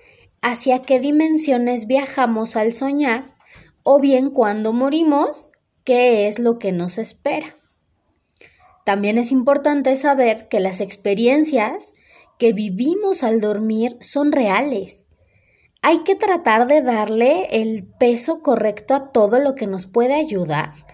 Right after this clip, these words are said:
a integrar un todo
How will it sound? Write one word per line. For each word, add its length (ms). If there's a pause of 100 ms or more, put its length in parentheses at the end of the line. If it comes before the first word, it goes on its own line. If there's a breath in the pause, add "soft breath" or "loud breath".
(440 soft breath)
a 100
integrar 640
un 400
todo 640